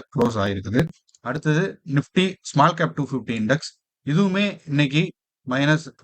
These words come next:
ஐநூத்தி ஏழு புள்ளி ஒண்ணு அஞ்சு பாயிண்ட் டவுன் ஆகி, பதினேழாயிரத்தி ஐநூத்தி பதினாலு புள்ளி அஞ்சு சைபர் அப்படிங்கிற க்ளோசிங்ல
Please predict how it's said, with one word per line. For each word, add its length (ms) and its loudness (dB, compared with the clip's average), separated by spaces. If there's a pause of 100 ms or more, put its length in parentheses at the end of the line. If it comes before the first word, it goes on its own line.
(220)
ஐநூத்தி 500 0 (400)
ஏழு 240 4
புள்ளி 260 0 (220)
ஒண்ணு 180 4 (100)
அஞ்சு 220 -2 (200)
பாயிண்ட் 300 0 (440)
டவுன் 280 0
ஆகி, 180 0 (440)
பதினேழாயிரத்தி 720 2
ஐநூத்தி 400 -2 (440)
பதினாலு 420 -4 (180)
புள்ளி 280 4 (440)
அஞ்சு 260 -2
சைபர் 360 0
அப்படிங்கிற 340 2 (300)
க்ளோசிங்ல 420 -2